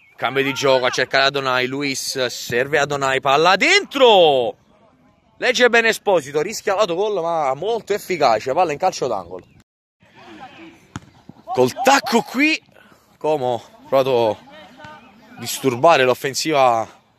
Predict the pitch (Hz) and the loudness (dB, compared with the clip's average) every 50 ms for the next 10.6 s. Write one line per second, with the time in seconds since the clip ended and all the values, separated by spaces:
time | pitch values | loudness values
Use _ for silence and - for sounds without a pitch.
0 | _ _ _ _ _ - 135 156 175 - - 165 143 131 117 110 107 98 107 113 | _ _ _ _ _ -8 -6 -6 -4 -2 0 0 0 0 -2 -4 -4 -4 0 0
1 | 113 113 113 - - - 127 139 131 - - 107 95 92 104 104 101 98 95 98 | 2 2 0 -2 -4 -4 -2 -2 -2 -2 -4 -6 -6 -6 -6 -8 -8 -8 -8 -6
2 | 98 95 98 98 _ _ _ _ _ _ _ _ _ _ _ _ _ _ _ _ | -6 -6 -6 -6 _ _ _ _ _ _ _ _ _ _ _ _ _ _ _ _
3 | _ _ - 92 110 117 117 110 104 101 104 117 127 127 123 120 120 113 107 104 | _ _ -10 -6 -4 -2 0 0 2 2 2 2 0 0 -2 -4 -4 -6 -4 -2
4 | - 175 165 - - 165 139 143 143 117 - - 110 123 131 135 - 143 131 - | 0 0 0 2 2 0 0 0 -2 -2 -4 -6 -8 -6 -6 -6 -4 -6 -8 -8
5 | - - 165 160 160 135 110 104 110 113 110 120 123 120 - - - - - 160 | -4 0 2 2 4 4 2 0 -2 -6 -8 -6 -6 -4 -4 -6 -8 -2 2 2
6 | 160 151 107 104 98 107 107 110 117 113 - 110 117 143 160 151 117 107 107 110 | 2 2 0 -2 -4 -4 -2 -2 -2 -4 -2 -2 0 0 -2 -2 -2 -2 -2 0
7 | 107 113 113 120 151 165 139 117 - - - _ _ _ - - - - - - | 0 0 2 2 2 2 0 -2 -6 -8 -12 _ _ _ -20 -20 -20 -20 -20 -20
8 | - - - 117 113 113 117 - - 165 160 151 127 104 78 _ _ - 101 110 | -20 -12 -6 -4 -4 -4 -2 -2 0 2 2 2 0 -2 -4 _ _ -8 -8 -6
9 | 117 117 117 117 120 120 113 117 117 - 156 156 151 - - - 92 - _ - | -6 -8 -6 -6 -4 -2 -2 -4 -4 -2 -2 -2 -2 -2 -6 -14 -14 -14 _ -14
10 | 113 113 113 - - 151 151 147 135 113 95 | -12 -12 -8 -4 -2 0 0 0 0 -4 -6